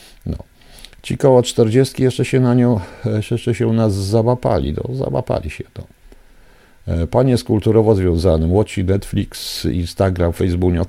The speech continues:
Tak, ale w tej chwili, o, ale to nie tak do końca. Netflix, e, Next, Netflix, e, Instagram, Facebookio. Tak, oczywiście.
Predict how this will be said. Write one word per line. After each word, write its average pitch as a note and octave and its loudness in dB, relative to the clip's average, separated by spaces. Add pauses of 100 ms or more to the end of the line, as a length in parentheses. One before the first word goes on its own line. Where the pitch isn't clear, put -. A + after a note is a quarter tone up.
Tak, F#3 0
ale A#2+ 4 (420)
w - 0
tej C#3+ 4
chwili, D3+ 2 (320)
o, G#2+ 6 (1160)
ale A2+ 6
to C3+ 4
nie D3 6
tak C3 4
do A#2+ 4
końca. G#2 2 (220)
Netflix, A#2+ 0
e, F2+ 0
Next, B2+ 0
Netflix, G#2 -2
e, F#2+ 4 (640)
Instagram, G2 0
Facebookio. E2+ 2 (420)
Tak, F#3+ 2
oczywiście. G3 0